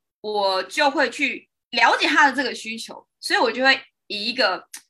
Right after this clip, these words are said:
很像他女儿，就是干干女儿的感觉去与这样的长辈交谈。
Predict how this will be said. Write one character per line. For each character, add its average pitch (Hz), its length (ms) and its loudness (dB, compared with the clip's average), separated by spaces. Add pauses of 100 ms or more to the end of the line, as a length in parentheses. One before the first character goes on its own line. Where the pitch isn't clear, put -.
(160)
很 208 100 -8
像 359 160 2
他 359 160 6
女 277 280 0
儿， 180 260 -4
就 220 100 -10
是 214 240 -4
干 240 300 2
干 269 240 6
女 196 180 -2
儿 170 160 -2
的 196 120 -6
感 165 220 -4
觉 170 140 -10
去 254 180 -6
与 190 220 -12
这 185 100 -6
样 226 100 0
的 175 100 -10
长 156 220 -6
辈 180 200 -4
交 185 380 2
谈。 - 220 -6